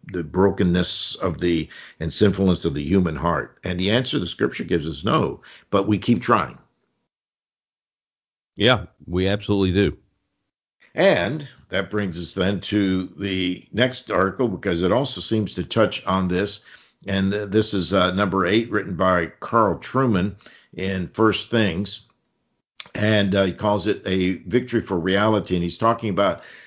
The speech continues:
Speaker 1: a, uh, case in the United States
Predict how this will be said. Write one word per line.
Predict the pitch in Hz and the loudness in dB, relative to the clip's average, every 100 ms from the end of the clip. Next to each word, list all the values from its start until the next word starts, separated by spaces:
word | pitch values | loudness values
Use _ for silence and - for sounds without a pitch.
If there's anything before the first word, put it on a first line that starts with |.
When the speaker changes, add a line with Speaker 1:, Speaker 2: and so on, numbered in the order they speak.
| - _ _ | -20 _ _
Speaker 1:
a, | 104 101 95 90 92 - - - 104 | 0 2 4 2 -2 -12 -18 -10 -6
uh, | 98 87 | -4 0
case | 120 113 104 | 4 6 4
in | 110 101 | 0 -2
the | 95 92 90 | 0 -2 -4
United | 95 98 101 92 | -2 0 0 -2
States | - 104 92 - | -2 0 0 -2